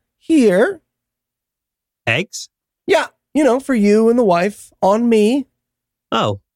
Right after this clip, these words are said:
Speaker 2: um, that's really nice, Eli, but
Speaker 1: No,
Speaker 2: what
Speaker 1: no, Marsh, Marsh, Marsh, Marsh, Marsh. I don't know what you've heard, but eggs are getting pretty expensive around here. And <laughs>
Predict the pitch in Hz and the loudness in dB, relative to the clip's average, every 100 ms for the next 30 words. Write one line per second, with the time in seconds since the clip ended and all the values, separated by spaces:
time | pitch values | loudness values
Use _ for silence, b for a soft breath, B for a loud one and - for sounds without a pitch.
0 | - 160 156 - - 180 - - 131 196 | -4 -2 -4 -6 -6 -6 -8 -12 -4 0
1 | 196 160 208 - 110 98 92 98 127 131 | 0 0 -2 -4 -4 -2 -4 -4 -2 -4
2 | - - - 214 156 - 190 185 180 - | -4 -10 -2 0 0 -2 -4 -4 -4 -2
3 | 175 135 156 123 127 - 113 - - _ | -4 -2 -4 -4 -6 -6 -8 -10 -14 _
4 | _ _ - 226 294 262 160 143 - 135 | _ _ -6 -4 -2 -2 -2 -4 -4 -2
5 | 131 214 226 151 143 - 147 220 - 202 | -2 -2 -4 -6 -6 -4 -2 -4 -6 -6
6 | 175 160 165 151 147 _ - 453 440 - | -4 -2 -2 -2 -4 _ 0 0 0 -8
7 | 453 453 440 - - - 208 165 127 123 | -8 -4 -4 -4 -14 -4 -2 -2 -4 -6
8 | 123 117 117 113 127 90 98 _ 131 127 | -6 -6 -6 -8 -14 -18 -20 _ -10 -8
9 | 131 135 - 175 | -10 -12 -10 -10